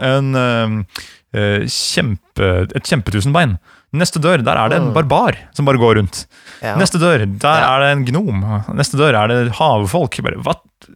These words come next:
Speaker 1: i helvete er det her for slags dungeon, hvor folk bare går rundt i gangene og er forskjellige monstre?
Speaker 2: <laughs>
Speaker 1: Dritt.
Speaker 2: Ja.
Speaker 1: <laughs>
Speaker 2: Eh,
Speaker 1: Men de hadde det gøy, da.
Speaker 2: ja, det er
Speaker 1: Hadde det
Speaker 2: jo,
Speaker 1: gøy,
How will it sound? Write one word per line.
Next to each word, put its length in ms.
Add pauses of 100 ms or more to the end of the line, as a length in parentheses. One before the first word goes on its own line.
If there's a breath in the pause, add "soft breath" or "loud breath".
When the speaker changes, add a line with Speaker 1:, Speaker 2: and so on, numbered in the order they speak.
Speaker 1:
i 80
helvete 560
er 140
det 100
her 80
for 160
slags 160
dungeon, 320
hvor 80
folk 220
bare 180
går 320
rundt 180
i 40
gangene 260
og 160
er 480
forskjellige 400
monstre? 440
Speaker 2:
<laughs> 60
Speaker 1:
Dritt. 400 (640 loud breath)
Speaker 2:
Ja. 300
Speaker 1:
<laughs> 80 (540)
Speaker 2:
Eh, 720
Speaker 1:
Men 680
de 40
hadde 180
det 100
gøy, 120
da. 80
Speaker 2:
ja, 60
det 100
er 80
Speaker 1:
Hadde 120
det 40
Speaker 2:
jo, 100
Speaker 1:
gøy, 100